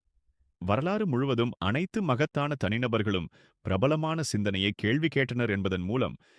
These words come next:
வித்தியாசமாக சிந்திப்பதன் முக்கியத்துவத்தையும் நீங்கள் கற்றுக்கொண்டீர்கள். நீங்களும் வித்தியாசமாக சிந்திக்க துணிய வேண்டும். மூலோபாய சிந்தனை, பிரதிபலிப்பு சிந்தனை, கிரியேட்டிவ் சிந்தனை,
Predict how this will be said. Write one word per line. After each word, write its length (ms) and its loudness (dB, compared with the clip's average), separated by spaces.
வித்தியாசமாக 800 -2
சிந்திப்பதன் 640 -2
முக்கியத்துவத்தையும் 720 -2
நீங்கள் 300 -4
கற்றுக்கொண்டீர்கள். 640 -6
நீங்களும் 380 2
வித்தியாசமாக 640 0
சிந்திக்க 360 -4
துணிய 280 -4
வேண்டும். 320 -6
மூலோபாய 580 2
சிந்தனை, 540 -2
பிரதிபலிப்பு 640 0
சிந்தனை, 400 -4
கிரியேட்டிவ் 500 0
சிந்தனை, 340 -2